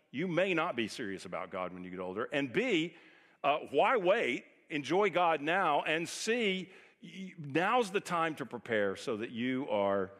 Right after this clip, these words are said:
stable in Him. So the preacher says, "Here's the effect of the book, guys. Here's what I was doing the whole time. It's goads and nails. It's correction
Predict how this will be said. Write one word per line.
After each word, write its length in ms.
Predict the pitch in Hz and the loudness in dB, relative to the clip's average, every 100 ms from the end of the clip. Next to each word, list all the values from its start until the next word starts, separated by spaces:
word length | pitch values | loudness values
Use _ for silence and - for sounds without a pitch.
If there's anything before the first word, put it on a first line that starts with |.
| - _ | -20 _
stable 840 | - - - 127 120 98 90 85 - | -14 -8 0 2 2 0 -4 -4 -8
in 200 | 95 82 | -10 -8
Him. 400 | 87 78 71 - _ _ _ _ - - | -8 -10 -12 -20 _ _ _ _ -20 -2
So 140 | 214 | 0
the 100 | 202 | 0
preacher 340 | - 262 247 220 | 2 0 0 0
says, 240 | 208 170 | 0 2
"Here's 220 | 254 294 | 2 2
the 100 | 294 | 2
effect 360 | 233 226 208 - | 0 0 -2 -2
of 60 | |
the 80 | 147 | -2
book, 240 | 139 220 170 | 0 0 2
guys. 240 | 147 143 | 2 2
Here's 160 | 202 214 | 0 2
what 140 | 240 | 2
I 60 | 214 | 2
was 140 | 175 | 0
doing 240 | 165 190 | 0 0
the 80 | 170 | 0
whole 140 | 143 160 | -2 0
time. 480 | 165 156 107 82 - _ _ _ _ _ _ | 0 2 0 -4 -14 _ _ _ _ _ _
It's 180 | 151 - | -4 -4
goads 480 | 120 165 202 214 147 | 0 4 4 2 0
and 160 | 160 147 | -2 2
nails. 640 | 151 127 87 76 - - _ _ - | 2 2 -2 -6 -14 -18 _ _ -6
It's 180 | 156 - | -6 -4
correction 800 | - 127 143 185 - 226 214 | -2 0 2 0 -2 -2 -4